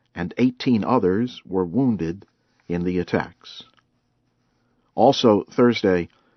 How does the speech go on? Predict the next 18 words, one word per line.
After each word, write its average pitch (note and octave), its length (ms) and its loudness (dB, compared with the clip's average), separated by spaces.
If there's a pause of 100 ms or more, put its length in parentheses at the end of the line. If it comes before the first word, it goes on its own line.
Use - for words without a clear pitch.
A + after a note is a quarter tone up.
(140)
the G#2+ 280 2
Iraqi A2 560 2 (100)
government E2 560 -2 (140)
condemned F#2 640 -2 (320)
the F#2 100 -2
rebel F2 480 -2
attacks. - 800 -12 (1000)
Iraq F#2+ 500 0
has - 180 -8
promised G#2 480 0
to - 80 -10
work A2 360 0
with A2+ 280 -4
Turkey - 420 -4 (440)
to G#2 120 -4
prevent E2+ 520 -6 (640)
future - 460 2 (160)
attacks. - 840 -12